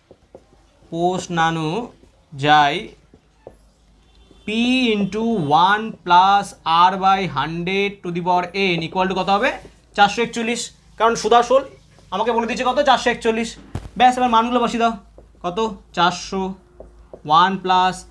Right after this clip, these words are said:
r by hundred, n এর জায়গায় বসবে দুই equal to চারশো একচল্লিশ, বা বলতে পারি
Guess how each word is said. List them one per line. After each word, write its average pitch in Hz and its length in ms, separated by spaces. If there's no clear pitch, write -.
r - 100
by 180 120
hundred, 175 380
n - 80
এর 175 100
জায়গায় 180 240
বসবে 180 200
দুই 180 180
equal 165 220
to 202 120
চারশো 151 240
একচল্লিশ, 123 400
বা 170 100
বলতে 175 220
পারি 180 140